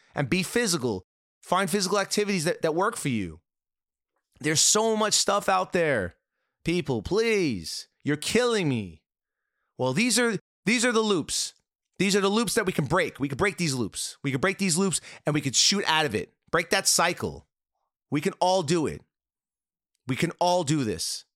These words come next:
This is not hard. This is nothing profound. I've said this probably a gazillion times on other things I've talked about.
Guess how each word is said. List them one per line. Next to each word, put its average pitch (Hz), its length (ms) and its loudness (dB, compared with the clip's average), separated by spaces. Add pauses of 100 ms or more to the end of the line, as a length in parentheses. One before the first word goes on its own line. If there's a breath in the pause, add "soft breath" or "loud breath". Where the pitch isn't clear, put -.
(220)
This 147 180 2
is 123 140 2
not 160 260 2
hard. 139 440 0 (280 soft breath)
This 139 160 0
is 147 80 0
nothing 175 300 -2
profound. 156 760 0 (600)
I've 170 140 2
said 220 220 4
this 214 140 2
probably 214 320 2
a 170 60 0
gazillion 196 400 2
times 196 280 2
on 160 120 0
other 180 240 2
things 180 200 0
I've 160 140 0
talked 135 300 -2
about. - 240 -8